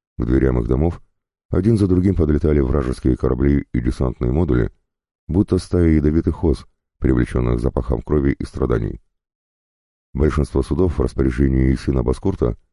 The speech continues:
относились к так называемым галерам – кораблям средних размеров, достаточно маневренным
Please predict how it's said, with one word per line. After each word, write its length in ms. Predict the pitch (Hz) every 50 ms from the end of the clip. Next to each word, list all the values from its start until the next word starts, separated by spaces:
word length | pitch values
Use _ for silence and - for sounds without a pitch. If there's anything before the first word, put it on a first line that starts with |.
| _ _ _ _ _ _ _
относились 520 | - 85 - - 92 - - 120 110 107 -
к 100 | - -
так 160 | 92 82 -
называемым 600 | 87 73 71 78 73 82 85 82 80 80 80 78
галерам – 440 | 78 95 95 80 65 58 55 50 - _ _ _ _ _ _ _ _ _ _ _
кораблям 360 | - 65 62 65 62 62 58
средних 340 | - - 65 62 62 58 -
размеров, 460 | 67 64 62 73 71 62 57 - - _ _ _ _ _ _ _ _ _ _ -
достаточно 560 | - - 90 - 107 - 98 90 - - 87
маневренным 640 | 82 85 90 98 101 92 90 90 90 90 87 80